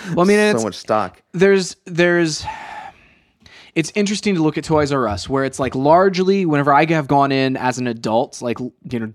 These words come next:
Speaker 1: years, ten years removed from whenever the last time I probably went in as a child, right?
Speaker 2: Yeah.
Speaker 1: It's largely the same exact experience.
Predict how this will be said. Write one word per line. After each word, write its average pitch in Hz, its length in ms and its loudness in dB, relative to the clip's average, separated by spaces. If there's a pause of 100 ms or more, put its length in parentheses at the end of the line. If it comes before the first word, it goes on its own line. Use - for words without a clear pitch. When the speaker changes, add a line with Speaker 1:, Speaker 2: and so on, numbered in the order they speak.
Speaker 1:
years, 190 360 0
ten 214 220 -2
years 190 500 0 (480)
removed 170 400 2
from 147 180 -2
whenever 131 420 0
the 135 100 2
last 135 260 2
time 131 120 0
I 123 80 0
probably 127 200 -2
went 123 140 -4
in 123 60 -4
as 117 160 -8
a 120 80 -8
child, - 420 -12
right? 90 160 -2
Speaker 2:
Yeah. 82 180 0 (600)
Speaker 1:
It's 160 220 -2
largely 196 440 4
the 151 140 2
same 165 340 0
exact 139 320 2
experience. - 720 -10